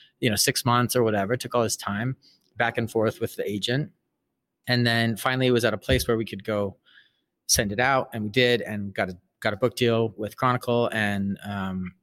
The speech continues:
you know, here we are. And so, eh, f-, eh,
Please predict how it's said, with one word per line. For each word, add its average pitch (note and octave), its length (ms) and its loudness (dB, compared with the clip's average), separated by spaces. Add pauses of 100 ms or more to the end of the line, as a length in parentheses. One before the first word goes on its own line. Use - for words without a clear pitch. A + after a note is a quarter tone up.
(160)
you A2 160 -12
know, E2+ 160 -8
here G2 140 -10
we F#2+ 160 -10
are. - 320 -10
And G2+ 100 -12
so, - 380 -6 (440)
eh, - 60 -8 (140)
f-, - 120 -18 (120)
eh, - 40 -8